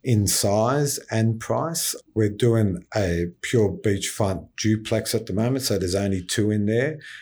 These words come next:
and they're eight million plus per apartment, to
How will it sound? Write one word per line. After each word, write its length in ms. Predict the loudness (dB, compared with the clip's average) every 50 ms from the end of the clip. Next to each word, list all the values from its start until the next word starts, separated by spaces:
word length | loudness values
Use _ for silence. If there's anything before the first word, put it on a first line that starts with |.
| -14 -8 -4
and 180 | -2 -2 0
they're 260 | 2 2 2 2 0 -2 -2
eight 220 | -2 -2 -2 0
million 460 | 0 0 0 0 0 0 -2 -2 -4 -6 -8 _ -8
plus 560 | -4 -2 0 0 0 0 0 -2 -2 -4 -8 _ -10
per 460 | -6 -4 -2 -2 -2 -2 -4 -6 -8 -10
apartment, 720 | -10 -6 -4 -2 -2 -2 -2 0 0 0 0 -2 -4 -10 -16 -20 -20 -18 -20 -20 -20 -20 _ _ -4
to 1120 | 0 2 4 4 6 6 4 4 4 4 4 4 4 4 2 2 2 0 0 -2 -4 -6